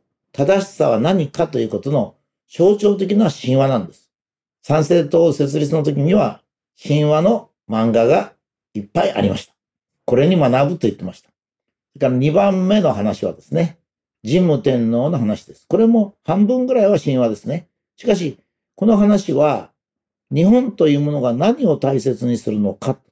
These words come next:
いうことをよく示しておりまして、神武天皇がある時に、宮殿から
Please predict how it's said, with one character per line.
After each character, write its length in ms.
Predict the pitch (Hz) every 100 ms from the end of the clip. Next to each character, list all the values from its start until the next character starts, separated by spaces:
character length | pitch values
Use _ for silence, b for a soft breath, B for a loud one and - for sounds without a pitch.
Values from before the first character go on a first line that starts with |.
| _
い 40 | 120
う 40 |
こ 120 | 123 151
と 80 |
を 20 | 127
よ 140 | 139
く 40 |
示 280 | - 107 107
し 40 | -
て 60 |
お 40 | 90
り 80 |
ま 100 | -
し 180 | - _
て、 300 | - 135 - _ _ _ _ _ _
神 140 | 143 165
武 140 | 139
天 180 | 139 123
皇 120 | 117
が 80 | 139
あ 60 |
る 60 | 127
時 220 | 107 107
に、 340 | 139 147 107 - _ _ _ _
宮 140 | 143 143
殿 240 | 147 143
か 120 | 165
ら 340 | 156 110 87